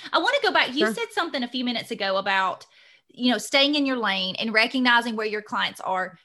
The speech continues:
Speaker 1: Just really, really briefly, you don't have to go into a ton of detail, but what, what do you tell clients when they've been consistent?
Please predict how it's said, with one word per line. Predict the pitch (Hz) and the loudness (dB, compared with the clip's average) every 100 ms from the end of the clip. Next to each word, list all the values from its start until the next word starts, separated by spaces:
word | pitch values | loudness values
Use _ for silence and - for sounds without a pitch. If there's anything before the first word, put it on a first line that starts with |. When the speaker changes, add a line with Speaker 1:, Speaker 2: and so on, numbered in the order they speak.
| - | -6
Speaker 1:
Just | 202 311 - - | 0 0 0 -6
really, | 262 302 381 - _ | -4 -2 -2 -6 _
really | - 202 214 277 | -20 -12 -6 -4
briefly, | 339 202 196 202 | -4 -6 -6 -10
you | 220 | -8
don't | 247 | -8
have | - 320 330 | -6 -8 -6
to | |
go | 220 | -8
into | 214 208 | -8 -8
a | |
ton | 190 208 | -8 -8
of | 185 | -6
detail, | 170 190 160 | -8 -8 -2
but | 226 208 - _ _ _ _ _ _ _ | 0 0 -4 _ _ _ _ _ _ _
what, | 220 233 311 160 - 226 - - | -8 0 0 -2 -14 -20 -20 -8
what | 214 285 | -4 -4
do | 427 | -2
you | 440 | -4
tell | - 320 254 | -2 -4 -4
clients | - 220 196 190 - - - _ _ | -6 -4 -2 -4 -8 -12 -20 _ _
when | 208 247 240 226 214 - _ | -4 0 0 0 -4 -10 _
they've | 190 214 214 190 | -4 -2 -2 -4
been | 254 247 | -4 -4
consistent? | 247 196 170 165 - 117 - - | -4 -8 -10 -12 -12 -12 -12 -18